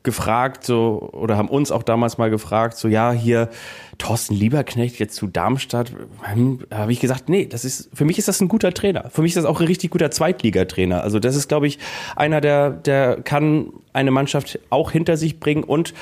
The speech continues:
hat für mich dann auch den, den taktischen Sachverstand. Jetzt hab ich, wenn ich jetzt über jeden Kandidaten so lange rede wie über Thorsten Lieberknecht, dann, ähm, wird die Folge drei Stunden lang.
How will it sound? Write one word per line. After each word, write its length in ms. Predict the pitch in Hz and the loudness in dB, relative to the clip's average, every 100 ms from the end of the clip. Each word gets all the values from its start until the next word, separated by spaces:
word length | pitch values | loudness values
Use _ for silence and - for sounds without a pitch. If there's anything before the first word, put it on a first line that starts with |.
| - - - - | -18 -18 -14 -4
hat 140 | 156 | -2
für 120 | - | 0
mich 180 | 151 156 | 0 0
dann 160 | 156 131 | 0 2
auch 200 | 139 - | 0 2
den, 380 | 147 139 139 | 2 4 2
den 160 | 131 123 | 2 -2
taktischen 640 | 135 127 117 - 107 101 - | -2 -4 -2 2 2 2 -2
Sachverstand. 640 | 101 104 - 90 90 87 | -2 0 0 0 0 0
Jetzt 220 | 95 - | -2 -2
hab 100 | 110 | -2
ich, 180 | 110 - - | -2 -4 -4
wenn 120 | 104 | 0
ich 40 | 110 | 0
jetzt 120 | - | 0
über 120 | 107 | 0
jeden 420 | 107 120 123 120 - - | 2 2 2 0 -4 -6
Kandidaten 560 | - 117 104 113 - 113 | 0 2 4 2 2 2
so 100 | 117 | 2
lange 220 | 113 113 | 2 4
rede 160 | 117 117 | 2 2
wie 40 | |
über 180 | 104 107 | 2 2
Thorsten 300 | 113 107 107 | 0 0 0
Lieberknecht, 500 | 117 127 - 131 - - - - - - | 2 0 0 0 -2 -12 -12 -14 -8 0
dann, 340 | 113 110 110 | 2 4 2
ähm, 200 | - 107 | 2 0
wird 140 | 110 113 | 0 0
die 60 | |
Folge 340 | 110 113 107 107 | 2 2 2 2
drei 220 | 98 98 | 2 0
Stunden 320 | - 147 - | 0 -2 2
lang. 260 | 98 110 | 4 4